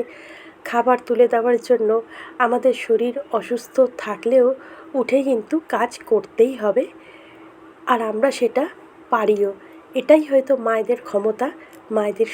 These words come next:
শক্তি আলাদা রকমভাবে ভগবানের দান। যে মায়েরা পারে না এমন কোনো কাজ নেই। কিন্তু একটা সংসারের স্বার্থে একটা মেয়ে অনেক কিছুই সামলাতে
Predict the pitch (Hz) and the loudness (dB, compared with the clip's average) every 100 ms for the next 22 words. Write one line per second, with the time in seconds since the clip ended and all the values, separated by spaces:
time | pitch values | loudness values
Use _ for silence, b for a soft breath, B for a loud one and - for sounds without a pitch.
0 | - 214 - - 214 202 202 214 208 - | -4 -4 -4 0 0 2 -2 -2 -4 -6
1 | 214 196 208 214 226 B B B 220 196 | -6 -4 -2 -2 -4 B B B -10 -6
2 | 196 220 214 214 - - 220 214 233 - | -2 0 2 0 0 -2 0 0 -4 -8
3 | - - - - - - - - - 208 | -20 -20 -20 -20 -20 -20 -18 -8 0 0
4 | 208 208 247 262 277 302 247 247 B B | 2 0 -2 0 2 2 2 -4 B B
5 | B 233 208 220 208 220 302 302 190 - | B -2 0 0 0 0 0 -2 -6 -6
6 | 185 185 190 175 - 185 - B B B | -12 -12 -12 -16 -14 -14 -14 B B B
7 | - - - 254 226 247 254 262 - 226 | 0 0 2 2 0 0 0 0 -2 -10
8 | - - 247 233 262 240 240 233 240 B | -4 0 0 0 -4 0 4 4 2 B
9 | B B 277 311 359 - - 247 - 349 | B B 4 4 4 -2 -12 -10 2 2
10 | 370 247 208 196 208 | 4 -4 -6 -8 0